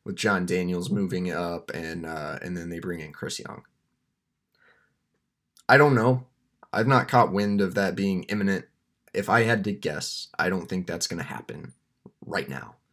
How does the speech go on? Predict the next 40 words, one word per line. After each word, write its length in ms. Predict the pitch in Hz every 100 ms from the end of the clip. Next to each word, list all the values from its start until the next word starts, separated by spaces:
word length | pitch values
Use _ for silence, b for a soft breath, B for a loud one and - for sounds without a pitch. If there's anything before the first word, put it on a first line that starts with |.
| _ _ _
Maybe 360 | - 110 127 123
there's 260 | 113 113 110
a 60 |
day 320 | 95 90 82
where 140 | 87 90
that 160 | 87 71
becomes 340 | - 95 95
the 100 | -
appropriate 520 | 87 - 95 90 85
move. 440 | 87 82 80 80 - _ _ _ _ -
Um, 240 | 87 82 82
I 80 |
know 140 | 85 98
a 40 |
lot 180 | 98 104
of 80 | 104
fans 300 | 135 127 123
want 240 | 120 107
that, 340 | 110 107 104 - - -
but 500 | 98 95 92 - _ _ _ - - 104
I 60 |
think, 380 | 92 104 98 90
uh, 500 | 92 90 90 87 87 - - -
if 160 | - 110
I 100 | 117
had 100 | 127
to 60 | 127
guess 600 | 147 101 80 - - - -
as 200 | 98 95
of 80 | 95
now, 460 | 104 87 69 71
that's, 400 | 69 82 - -
that's 260 | - 101 -
not 180 | 92 -
quite 300 | - 92 -
in 80 | 87
the 80 |
cards 400 | 80 - 73 -
just 200 | - -
yet. 160 | - -